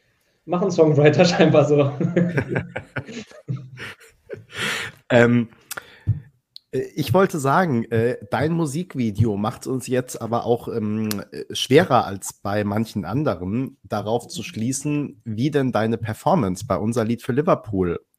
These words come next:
Speaker 2: aussehen könnte. Wir wissen, ein Hut wird mit auf der Bühne sein. Was kannst du uns
Speaker 1: Stimmt,
Speaker 2: noch
Speaker 1: nicht im
Speaker 2: verraten,
Speaker 1: Video.
Speaker 2: Will?
Speaker 1: Ja, es war tatsächlich zu warm an dem Tag <laughs> für einen Hut.
Speaker 2: <laughs>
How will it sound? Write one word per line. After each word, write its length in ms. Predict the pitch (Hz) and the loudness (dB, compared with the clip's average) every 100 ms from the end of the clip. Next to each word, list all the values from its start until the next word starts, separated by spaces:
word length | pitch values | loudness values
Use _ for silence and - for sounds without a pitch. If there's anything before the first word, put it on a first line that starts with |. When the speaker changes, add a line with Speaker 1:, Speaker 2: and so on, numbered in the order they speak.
| - | -6
Speaker 2:
aussehen 500 | 92 90 98 82 87 | -4 -4 -6 -6 -10
könnte. 520 | - 82 78 80 78 - - - - | -10 -12 -10 -14 -14 -18 -20 -20 -12
Wir 260 | 98 110 104 | 2 4 4
wissen, 500 | 123 - 170 175 - - 107 | 0 0 0 0 -4 -12 -8
ein 260 | 110 110 101 | 0 0 4
Hut 200 | 135 135 | 2 4
wird 160 | 131 | 2
mit 200 | 147 143 | 2 0
auf 120 | 131 - | -2 2
der 100 | 131 | 2
Bühne 300 | 123 139 139 | 2 2 2
sein. 520 | 139 123 139 190 - - _ _ _ _ _ _ _ _ _ _ | 2 2 2 -2 -6 -16 _ _ _ _ _ _ _ _ _ _
Was 280 | - 101 - | -2 0 0
kannst 240 | - 131 135 | -2 -2 0
du 60 | |
uns 140 | 131 - | 2 4
Speaker 1:
Stimmt, 60 | |
Speaker 2:
noch 80 | 117 | 2
Speaker 1:
nicht 100 | 139 | 2
im 60 | 120 | 2
Speaker 2:
verraten, 300 | 98 92 - | 2 2 0
Speaker 1:
Video. 140 | 85 | -2
Speaker 2:
Will? 200 | 80 80 80 _ _ _ _ _ - _ _ | -6 -6 -8 _ _ _ _ _ -20 _ _
Speaker 1:
Ja, 160 | - - | -20 -20
es 140 | - | -4
war 240 | 135 139 143 | 0 0 2
tatsächlich 420 | 160 160 156 - | 0 0 -2 -4
zu 180 | - 135 | -4 2
warm 280 | 131 127 | 2 4
an 80 | 127 | 4
dem 120 | 131 | 4
Tag 260 | 131 151 131 | 6 4 4
<laughs> 380 | - 196 190 175 | 0 2 4 2
für 140 | 147 | 2
einen 160 | 139 127 | 0 0
Hut. 180 | 143 | -2
Speaker 2:
<laughs> 40 | - | 2